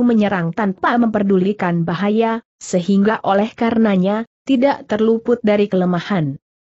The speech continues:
Waktu itu, aku sudah menunjuk kelemahannya kepada ayahmu. Ayahmu sendiri mengakui adanya kelemahan itu, tapi ia berpendapat, bahwa, dengan diserang hebat dan mendadak,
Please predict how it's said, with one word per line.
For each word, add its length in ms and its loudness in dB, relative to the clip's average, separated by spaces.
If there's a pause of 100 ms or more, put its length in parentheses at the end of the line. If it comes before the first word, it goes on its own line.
Waktu 400 -4
itu, 480 -2 (160)
aku 400 -2
sudah 400 -2
menunjuk 560 2
kelemahannya 720 0
kepada 480 -2
ayahmu. 640 0 (340)
Ayahmu 560 2
sendiri 560 2
mengakui 720 0
adanya 560 0
kelemahan 560 0
itu, 480 -2 (160)
tapi 400 -2
ia 240 0
berpendapat, 800 -2 (320)
bahwa, 480 0 (160)
dengan 400 2
diserang 400 -2
hebat 400 -2
dan 160 0
mendadak, 480 0